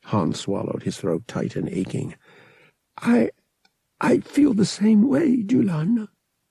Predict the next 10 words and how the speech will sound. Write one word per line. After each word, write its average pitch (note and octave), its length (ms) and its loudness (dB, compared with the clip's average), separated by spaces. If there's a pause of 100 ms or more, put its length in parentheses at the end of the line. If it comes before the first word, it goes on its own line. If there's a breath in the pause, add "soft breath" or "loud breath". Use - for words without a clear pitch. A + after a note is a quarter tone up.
(400)
You're - 160 2
the E3 120 4
closest - 560 -2
thing G3 220 2
to - 160 0
a - 40 -2
mother - 460 -2
I'll - 300 -6
ever - 320 -4
have. E3+ 600 -12